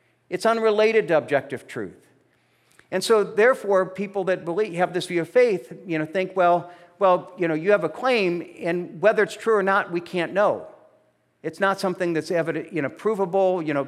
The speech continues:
people make different claims, and you believe this one, this, I, I believe this one, and they're all equal because there's no evidence behind it." In fact,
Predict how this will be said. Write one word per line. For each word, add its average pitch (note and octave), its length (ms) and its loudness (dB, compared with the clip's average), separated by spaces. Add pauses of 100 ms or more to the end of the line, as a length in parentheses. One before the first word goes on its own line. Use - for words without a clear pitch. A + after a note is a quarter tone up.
(200)
people F#3 240 -6
make F3 180 0
different E3 300 -6
claims, F#3+ 400 -4
and B2 100 -6
you E3+ 80 -4
believe E3+ 280 -4
this F#3+ 180 -8
one, E3+ 120 -6
this, D#3+ 180 -8
I, D#3+ 300 -4
I D#3 120 0
believe D#3 260 -6
this F3 180 -8
one, E3 260 -2 (340)
and F#3+ 100 0
they're G3+ 100 4
all G#3 300 6
equal E3+ 420 -6
because E3+ 480 -4
there's E3+ 220 -4
no F3 200 0
evidence F3 420 -2
behind F#3+ 500 -8
it." A2+ 180 -6
In D3+ 80 -10
fact, G3 380 0